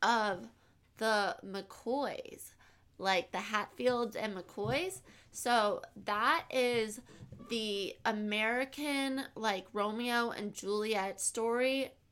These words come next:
um, because those are warring families that are, like, on the Kentucky, eh, from Kentucky, and, um, it's all over Stolen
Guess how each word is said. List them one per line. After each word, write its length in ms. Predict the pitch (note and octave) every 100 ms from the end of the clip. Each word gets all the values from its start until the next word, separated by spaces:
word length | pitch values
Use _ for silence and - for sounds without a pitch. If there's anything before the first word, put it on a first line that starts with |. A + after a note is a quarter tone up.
| _ _
um, 520 | A3 G#3 G3+ F3+ D#3+ D#3+
because 380 | G#3+ A#3 G#3 F3
those 460 | G#3 G3+ A3+ C4 -
are 440 | G#3+ F#3+ E3+ D#3+ - - - _ _ _ -
warring 1120 | G3 F#3+ F3 A#3+ D4 D4+ C4 B3+ A#3+ A#3 A#3 A#3+ - - _ _ _ _ - - _ _ _ -
families 880 | - B3+ A3+ A3 F#3 E3 E3 - - - - _ -
that 140 | G#3
are, 140 | G3+ G3
like, 240 | G3 F#3+
on 180 | - G#3+
the 180 | G3+ F#3 - _ _
Kentucky, 920 | - A3+ G#3 A#3 A3+ - G#3 F#3+ - -
eh, 180 | B3+ B3+ -
from 240 | B3+ A#3+
Kentucky, 720 | A#3+ A#3+ A#3+ A3+ G#3+ F#3 F3 G3+ - - - _ _ _ _ _ -
and, 480 | - G#3 F#3+ F#3+ F#3 -
um, 520 | G#3 F#3 F3 D#3+ E2+ - - -
it's 120 | G#3+
all 260 | A#3+ D4
over 260 | D4 C#4 B3+
Stolen 680 | A3+ A#3 A#3+ B3 A#3+ A#3